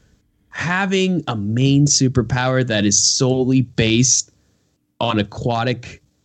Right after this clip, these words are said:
animals, it's just, like, I mean, what are you gonna do with that, man? I mean, I live in Pittsburgh, and I got, thankfully, a few rivers running through my city. But, I mean,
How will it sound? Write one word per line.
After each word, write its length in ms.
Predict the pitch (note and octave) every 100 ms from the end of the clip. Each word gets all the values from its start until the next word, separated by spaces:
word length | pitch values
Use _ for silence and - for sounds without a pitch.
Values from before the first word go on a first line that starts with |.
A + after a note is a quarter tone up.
| _ _ -
animals, 680 | B2 B2 C3 C3+ C3+ - - _ _ -
it's 180 | C3
just, 400 | E3+ D3+ - - _ _ _ _ - C3
like, 260 | D#3 D3+ C#3 _ _ _ _ _ _ - -
I 100 | -
mean, 160 | E3 F3
what 120 | G3
are 20 |
you 60 | G3+
gonna 120 | G3 E3+
do 160 | G3+
with 160 | B3 D#3
that, 160 | F#2+ D#2
man? 180 | F#2+ C3
I 120 | D#3+
mean, 140 | G3 E3+
I 160 | G3
live 220 | A3+ G3+
in 80 | E3
Pittsburgh, 560 | A2+ G3 G3+ - G2+ G2+
and 80 | A#2+
I 80 | D#3
got, 300 | E3+ C#3 -
thankfully, 440 | E3 F#3+ C3+ A#2+
a 40 | G#2
few 280 | - D#3
rivers 600 | G#2+ G#2 B2 D#3 E3 E3+ - _ _ _
running 280 | C3+ D#3 D3+
through 160 | D#3
my 160 | D#3 D3
city. 500 | D3 D#3 D3+ D#3 D3 - _ _ _ _ _ _
But, 340 | F#3 F3 D#3+ -
I 120 | E3+
mean, 480 | F3 D3 C3+ G#2+ C#3